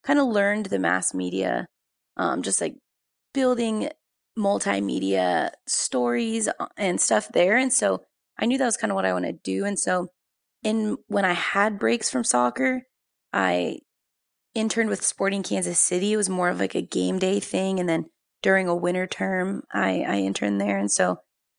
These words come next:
I knew I definitely wanted to work in sports and professional sports. And so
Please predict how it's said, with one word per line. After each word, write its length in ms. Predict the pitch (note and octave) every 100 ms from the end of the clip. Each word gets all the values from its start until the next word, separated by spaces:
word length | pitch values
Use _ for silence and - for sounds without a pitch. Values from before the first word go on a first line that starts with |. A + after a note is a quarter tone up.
| _
I 80 | -
knew 160 | A#3 D4
I 80 | C4
definitely 280 | - A3
wanted 140 | G#3 G3
to 60 |
work 140 | F#3+ G3
in 100 | F#3+
sports 400 | - F3 F3+ -
and 140 | F#3
professional 400 | - - - G#3
sports. 360 | - - G#3+ -
And 120 | G3
so 320 | - F#3 F3+